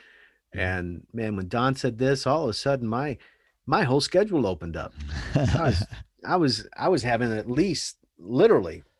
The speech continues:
Speaker 2: seven couples in the church, as I remember. And the thing is, they never wanna follow what you say.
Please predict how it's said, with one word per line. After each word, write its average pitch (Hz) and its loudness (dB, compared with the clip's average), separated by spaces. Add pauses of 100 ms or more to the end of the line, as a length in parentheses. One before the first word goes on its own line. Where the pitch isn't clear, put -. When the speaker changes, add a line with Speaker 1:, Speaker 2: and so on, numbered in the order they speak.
Speaker 2:
seven 180 2
couples 117 0
in 113 -2
the 110 -2
church, 151 2
as 135 -4
I 147 6
remember. 131 2 (640)
And 175 2
the 170 -4
thing 233 2
is, 220 2
they 190 4
never 254 6
wanna 214 6
follow 233 6
what 135 2
you 202 -4
say. 262 0